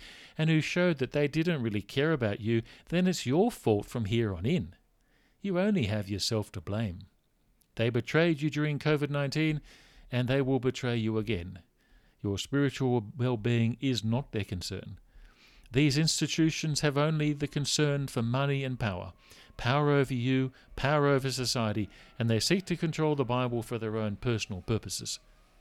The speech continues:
Don't go to church, my friends, follow Jesus instead. With God, his word and his Spirit,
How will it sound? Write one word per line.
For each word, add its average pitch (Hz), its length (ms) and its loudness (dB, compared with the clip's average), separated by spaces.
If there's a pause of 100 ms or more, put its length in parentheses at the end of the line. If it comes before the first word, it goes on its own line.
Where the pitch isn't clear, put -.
(600)
Don't 185 240 -2
go 160 120 4
to 135 100 2
church, 127 440 0
my 117 160 0
friends, 117 480 -2
follow 120 300 -4
Jesus 101 440 -2
instead. 95 460 -6 (680)
With 135 280 -2
God, 113 400 2 (320)
his 185 300 0
word 143 380 4
and 110 100 -4
his 139 200 0
Spirit, - 480 0